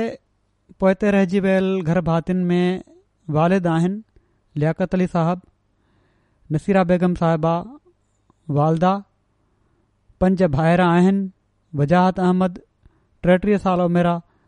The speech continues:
منصور احمد ايڪٽيهه سال، مستنصر احمد اٺاويهه سال، شجاع احمد ستاويهه سال،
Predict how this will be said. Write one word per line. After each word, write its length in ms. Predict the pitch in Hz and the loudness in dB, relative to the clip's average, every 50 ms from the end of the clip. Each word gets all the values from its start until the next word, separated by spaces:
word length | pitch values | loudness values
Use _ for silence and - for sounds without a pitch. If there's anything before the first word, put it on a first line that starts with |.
| _ _ _ | _ _ _
منصور 400 | 147 156 165 170 - 202 202 202 | -2 -2 -2 0 0 0 2 2
احمد 380 | 196 190 190 185 190 180 175 240 | 2 2 2 2 0 -2 -4 -10
ايڪٽيهه 600 | 285 - 202 180 - - 196 170 185 196 196 185 - | -10 -6 -6 -4 -2 -2 -4 -2 0 0 0 0 0
سال، 260 | 185 170 170 175 175 180 - _ _ _ _ _ _ - | -2 -2 -2 -2 -4 -6 -10 _ _ _ _ _ _ -4
مستنصر 540 | 160 165 - - - 196 196 - - 208 202 | -4 -4 -2 -2 -2 -2 0 0 2 2 2
احمد 400 | 196 190 185 190 196 196 180 202 - _ - 175 | 2 2 2 2 0 0 -2 -6 -12 _ -8 -8
اٺاويهه 420 | - - 190 190 190 185 196 185 | -4 -2 -2 0 2 2 0 0
سال، 380 | - - 180 170 170 175 180 175 - _ _ _ _ _ - _ _ _ - - | 0 0 0 0 0 0 -2 -6 -8 _ _ _ _ _ -20 _ _ _ -20 -6
شجاع 300 | - 180 165 180 190 196 196 196 180 | -4 0 2 4 4 4 4 2 0
احمد 320 | 180 180 185 185 180 180 - _ _ _ _ _ _ _ _ _ - | 0 0 0 -2 -4 -6 -10 _ _ _ _ _ _ _ _ _ -6
ستاويهه 500 | - 170 - 190 190 196 196 208 196 - | -6 -2 0 2 2 4 4 2 2 2
سال، 300 | - 165 151 160 165 170 | 0 0 0 0 -2 -4